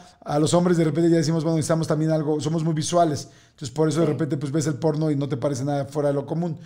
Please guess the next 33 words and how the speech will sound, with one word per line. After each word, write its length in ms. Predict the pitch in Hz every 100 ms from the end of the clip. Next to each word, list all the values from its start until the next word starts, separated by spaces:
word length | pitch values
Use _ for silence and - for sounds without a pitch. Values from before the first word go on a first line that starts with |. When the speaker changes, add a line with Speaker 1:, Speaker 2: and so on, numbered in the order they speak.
| - - _ -
Speaker 1:
Digo, 260 | 202 -
muchas 260 | 147 160 160
mujeres 280 | 156 160 156
tampoco. 400 | 151 143 120 113 - _ _
Pero, 420 | 160 160 160 151 151
o 80 | 160
sea, 420 | 160 160 160 - - _ _
¿tú 180 | - 185 -
sí 140 | 180
te 60 | 190
acuerdas 340 | 185 180 180
así 180 | 160 156
de 220 | 170 156
momentos 560 | 135 143 156 170 165 180
específicos 540 | 143 143 120 165 165 147
con 100 | 135
personas? 720 | 139 151 160 196 - - _ _ _ _ -
Speaker 2:
Depende. 680 | 240 - 254 247 196 - -
Si 200 | - 247
tengo 440 | 240 285 311 339 294
pareja, 640 | 240 240 - 254 - - _ -
no. 280 | 175 165 - _ _ _ _ _ _ - _ - _
Porque 260 | 226 220 220
siento 500 | 240 233 254 262 -
por 140 | 214
dentro 540 | 202 208 262 359 - -
como 220 | 214 190
que 100 | 208
le 60 | 190
estoy 180 | -
poniendo 300 | 208 220 214
el 60 | 202
cuerno. 180 | 180